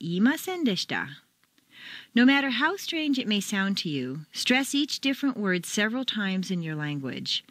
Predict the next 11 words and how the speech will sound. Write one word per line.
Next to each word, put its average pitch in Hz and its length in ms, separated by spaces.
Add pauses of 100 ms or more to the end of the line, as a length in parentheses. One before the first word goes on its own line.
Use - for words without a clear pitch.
(380)
You 233 120
may 269 140
notice 330 380
that 277 120
with 240 120
some 302 260
words 254 260
it 214 80
sounds 208 280
perfectly 262 540
normal, 240 600